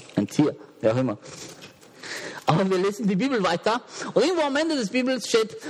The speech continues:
der große Drache ist niemand anderes als der Teufel oder Satan, die listige Schlange, die schon immer die ganze Welt verführt hat. Das ist so ein Querverzeichnis. Du liest die Bibel und sagst, okay,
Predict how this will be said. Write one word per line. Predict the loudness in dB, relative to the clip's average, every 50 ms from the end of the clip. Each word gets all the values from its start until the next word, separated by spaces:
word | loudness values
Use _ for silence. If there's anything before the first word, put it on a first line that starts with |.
| 2 4
der | 4 4
große | 4 2 0 0 0 -2
Drache | 0 2 2 2 2 2
ist | 0 0 0 0
niemand | 0 0 0 0 0 0 0 2 2 2
anderes | 2 2 0 0 0 -2 -6 -10 -2
als | 2 2 2 2 2
der | 0 0 0 0
Teufel | 0 0 2 2 2 2 0 0 0 2
oder | 2 2 2 2 2 0
Satan, | 0 0 0 0 0 2 2 2 2 2 0 -2 -6 -8 -2 2
die | 2 2
listige | 4 4 2 2 0 0 0 0 0 2 0 0
Schlange, | 2 2 2 2 2 2 2 0 0 -2 -6 -4 0 0
die | 2
schon | 2 2 0 0
immer | 0 0 0 0 0 0 0
die | 0 0
ganze | 0 0 0 0 0 0 2
Welt | 2 0 0
verführt | -2 -2 -4 -2 0 -2 -2 -2 -2
hat. | -6 -6 -6 -10 -14 -16 -16 -16 -16 -18 -6 0
Das | 2 2 2
ist | 2 2
so | 0
ein | 0 0 0
Querverzeichnis. | 0 2 2 2 2 2 -2 0 2 2 2 2 0 -2 -4 -4 -6 -8 -14 -16 -18 -20 -20 -20 -20 -18 -16 -14 -12 -4 0 2
Du | 4
liest | 4 4 2 0 -2 -2 -2
die | -2
Bibel | 0 0 0 0 0 0 2 2 2
und | 2 2
sagst, | 2 0 0 0 0
okay, | -2 0 2 2 2 2 4 2 2 2 2 2 2 2 2 2 2 2 2 2 2 2 2 2 2 2 0 0 -2